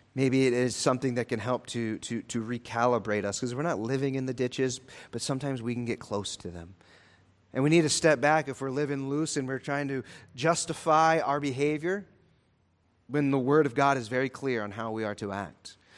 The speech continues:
Or if we're doing things and adding to, we need to come back to the center, because everything is to come underneath the authority of God's Word.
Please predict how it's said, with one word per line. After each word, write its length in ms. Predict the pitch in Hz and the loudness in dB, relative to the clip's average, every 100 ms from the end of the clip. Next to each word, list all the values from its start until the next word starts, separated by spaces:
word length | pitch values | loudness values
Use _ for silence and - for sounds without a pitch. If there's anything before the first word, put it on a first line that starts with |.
| - | -4
Or 220 | - 139 | 4 6
if 120 | 170 151 | 6 4
we're 220 | 165 160 175 - | 2 2 -2 0
doing 280 | 165 180 | 2 2
things 400 | 156 170 175 165 | 2 0 0 0
and 80 | 151 | -4
adding 400 | 139 160 175 165 | -2 0 0 -2
to, 400 | 147 151 160 214 - _ _ _ _ _ _ | -4 -4 -4 -6 -12 _ _ _ _ _ _
we 140 | 131 143 | -6 -4
need 180 | 160 156 | -2 -4
to 80 | |
come 180 | 147 151 | -4 -4
back 220 | 139 135 | -2 -4
to 80 | - | -4
the 100 | 117 | -6
center, 540 | 113 110 104 - 90 85 _ _ _ _ | -4 -4 -4 -6 -10 -12 _ _ _ _
because 240 | 139 139 135 | 0 0 4
everything 540 | 165 175 196 202 196 | 4 4 0 -2 -2
is 100 | 175 | -2
to 100 | - | -6
come 280 | 147 156 139 - | -8 -6 -8 -6
underneath 720 | 139 160 175 165 151 147 143 | -6 -4 -4 -4 -4 -6 -6
the 80 | 127 | -10
authority 600 | 113 - 139 147 143 143 | -12 -8 -6 -6 -4 -6
of 200 | 110 - | -6 -8
God's 480 | 127 120 117 113 - | -4 -2 -2 -6 -12
Word. 420 | 90 104 92 85 | -8 -6 -8 -10